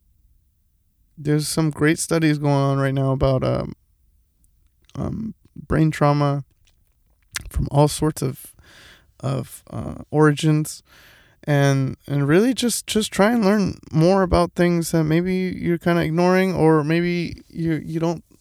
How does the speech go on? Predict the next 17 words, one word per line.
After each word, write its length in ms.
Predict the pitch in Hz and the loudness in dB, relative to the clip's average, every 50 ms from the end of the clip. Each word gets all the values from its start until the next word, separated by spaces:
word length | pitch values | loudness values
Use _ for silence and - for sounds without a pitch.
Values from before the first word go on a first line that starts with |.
| _ - - | _ -16 -6
pay 140 | - 175 165 | -2 -2 -2
attention 420 | 151 - - 170 175 - 175 175 | 0 0 -2 -2 -2 -4 -6 -8
too 160 | 165 - - | -8 -6 -4
much 220 | 175 170 165 165 - | -4 -4 -4 -6 -6
about. 280 | 170 170 170 165 156 - - - - - - - - | -6 -4 -2 -2 -4 -6 -12 -20 -20 -20 -20 -10 -4
It 60 | - 160 | 0 4
really 240 | 180 233 269 294 | 4 4 4 4
helps 320 | 247 226 240 - 170 - - | 2 2 0 -2 -2 0 2
out 240 | 220 202 180 170 - | 2 2 2 0 -4
to 100 | - 165 | -6 -8
try 280 | 151 - 185 180 180 | -4 -2 0 2 2
and 100 | 185 180 | 2 2
understand 580 | 175 175 170 165 - - - 170 175 165 151 143 | 0 0 0 -2 -2 -2 0 0 2 2 2 0
that, 220 | 139 131 - - | 0 -2 -4 -4
because 540 | - 156 147 - 170 160 160 156 147 147 156 | -6 -8 -4 0 2 2 4 2 0 -2 -2
you 100 | 160 170 | -2 0
don't 320 | 175 190 190 180 - - | 2 2 0 0 -2 -8